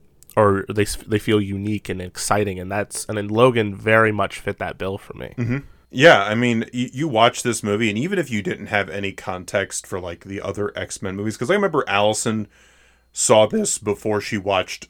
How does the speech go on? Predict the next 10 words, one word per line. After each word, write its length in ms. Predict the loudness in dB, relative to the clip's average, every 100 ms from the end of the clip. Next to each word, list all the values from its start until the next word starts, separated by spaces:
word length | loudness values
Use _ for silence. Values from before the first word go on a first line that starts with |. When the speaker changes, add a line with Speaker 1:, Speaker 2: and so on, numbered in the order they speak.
| -6
Speaker 2:
a 80 | -4
lot 300 | -2 -2 -2
of 60 | -2
them. 240 | -4 -6
She 140 | -6 0
might 160 | 0
have 80 | 0
seen, 240 | -4 -6 -6
like, 180 | -10
two 480 | -8 -8 -6 -8 -10